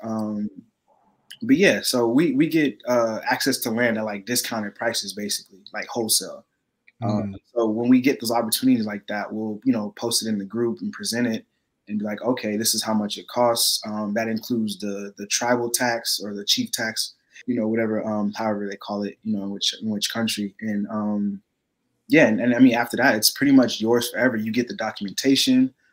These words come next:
Speaker 1: Um,
Speaker 2: Right.
Speaker 1: speaking to South Africa specifically, um, how it,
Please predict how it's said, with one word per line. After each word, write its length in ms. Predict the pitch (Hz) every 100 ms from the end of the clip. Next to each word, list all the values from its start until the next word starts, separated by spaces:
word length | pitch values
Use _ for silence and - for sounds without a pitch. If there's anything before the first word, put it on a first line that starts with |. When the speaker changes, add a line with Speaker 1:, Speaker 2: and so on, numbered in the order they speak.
| _ _
Speaker 1:
Um, 260 | 107 110 110
Speaker 2:
Right. 20 | - _
Speaker 1:
speaking 200 | - 151
to 140 | 147
South 320 | 131 123 110
Africa 320 | 113 127 131 110
specifically, 800 | - 104 127 131 131 135 143 -
um, 600 | 117 113 110 110 104 95 - _ _ _ _ -
how 140 | 120
it, 140 | 107